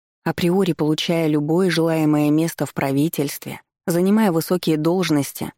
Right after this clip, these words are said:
в военном управлении, магическом, образовательном. Ведь они действительно оказались сверх, получившими в подарок к дару еще и гениальный ум. Правда, сверхсущества рождались очень редко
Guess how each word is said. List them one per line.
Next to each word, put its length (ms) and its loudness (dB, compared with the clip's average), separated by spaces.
в 200 0
военном 500 2
управлении, 680 0
магическом, 800 -2
образовательном. 960 -4
Ведь 160 0
они 200 4
действительно 720 0
оказались 540 -2
сверх, 720 -4
получившими 720 0
в 100 -10
подарок 460 -2
к 140 -2
дару 360 0
еще 320 0
и 80 4
гениальный 800 2
ум. 360 -2
Правда, 460 0
сверхсущества 1040 -2
рождались 560 0
очень 340 2
редко 520 -4